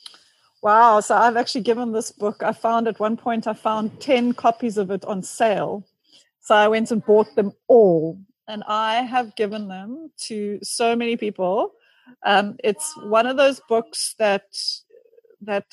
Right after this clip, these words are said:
I would recommend for anyone who's on any kind of a spiritual journey, um, who is interested in flow or letting go or surrender or any of, like, the Eckhart Tolle's that you mentioned, you know, those authors,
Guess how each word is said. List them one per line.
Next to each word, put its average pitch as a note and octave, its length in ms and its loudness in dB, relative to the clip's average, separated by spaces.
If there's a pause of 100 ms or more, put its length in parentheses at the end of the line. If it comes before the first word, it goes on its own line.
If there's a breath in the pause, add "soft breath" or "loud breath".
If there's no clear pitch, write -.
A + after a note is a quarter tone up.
(140)
I G3+ 140 0
would G3+ 160 -2
recommend A3+ 420 -4
for - 120 -10
anyone B3+ 420 -2
who's A3 160 -2
on - 120 -8
any A3 200 -6
kind A3+ 200 -2
of G#3 80 -6
a A3 60 -4
spiritual G3+ 400 -4
journey, F#3+ 400 -4 (600)
um, G3 340 2 (120)
who A3 120 -2
is G3+ 320 2
interested A#3+ 680 -2
in G#3 600 -6 (200)
flow G#3+ 840 4
or F#3+ 420 -4
letting G#3 400 -2
go G3 500 -2
or F#3 180 -8
surrender F#3+ 520 -8
or G3 180 -4
any A#3+ 200 -2
of, A3+ 200 -6
like, G#3 200 -6
the - 140 -4
Eckhart G#3 320 -4
Tolle's G3+ 440 -2
that G3 180 -12
you G3 80 -8
mentioned, G3 400 -12
you G3 80 -12
know, G3 160 -12
those G3 380 -4
authors, G3 720 -4